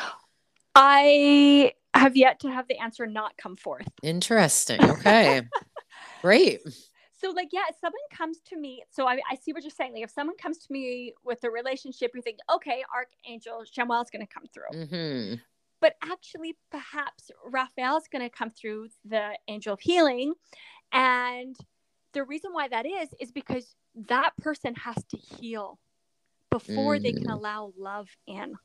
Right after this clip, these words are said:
Speaker 2: Mm.
Speaker 1: Right? So
Speaker 2: Okay.
Speaker 1: actually, there's things inside of them blocking them from allowing this relationship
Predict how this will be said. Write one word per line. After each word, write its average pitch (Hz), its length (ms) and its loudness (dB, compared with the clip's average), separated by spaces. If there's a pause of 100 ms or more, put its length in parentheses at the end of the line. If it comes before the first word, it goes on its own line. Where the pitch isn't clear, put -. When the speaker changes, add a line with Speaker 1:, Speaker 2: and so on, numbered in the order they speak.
(380)
Speaker 2:
Mm. 123 840 2 (800)
Speaker 1:
Right? 254 260 0
So - 120 4
Speaker 2:
Okay. 151 260 8
Speaker 1:
actually, 254 280 -6
there's 254 200 -6
things 285 280 -10
inside 226 380 -10
of 233 80 -10
them 214 220 -12
blocking 269 640 -2
them 202 220 -6
from 226 240 -12
allowing 220 560 -10
this 247 220 -16
relationship 220 840 -10